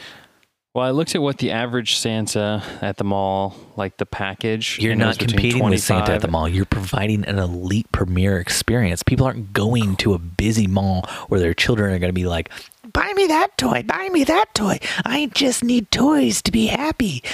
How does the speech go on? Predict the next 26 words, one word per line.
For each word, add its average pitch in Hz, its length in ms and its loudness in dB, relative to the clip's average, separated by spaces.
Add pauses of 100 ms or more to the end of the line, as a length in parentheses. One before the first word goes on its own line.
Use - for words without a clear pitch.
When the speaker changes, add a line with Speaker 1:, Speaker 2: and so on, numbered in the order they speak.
(140)
Speaker 2:
not 247 420 0
love." 233 800 0 (420)
They're 151 120 0
coming 175 240 2
to 131 80 4
your 117 240 4
house 139 500 -2 (180)
where 104 120 2
you 101 260 0
bring 117 260 2
Speaker 1:
Right. 101 160 2
Speaker 2:
love 107 320 0
to 127 220 2
them. 78 320 -4 (520)
Speaker 1:
Oh, 107 100 0
what 110 160 -2
they 123 80 -2
don't 110 240 -2
realize 104 480 0
is 90 120 -2
we 101 100 2
have 98 120 -2
a 101 120 0 (380)
partnership 113 560 -2
with 101 120 -2
Amazon, 104 760 -2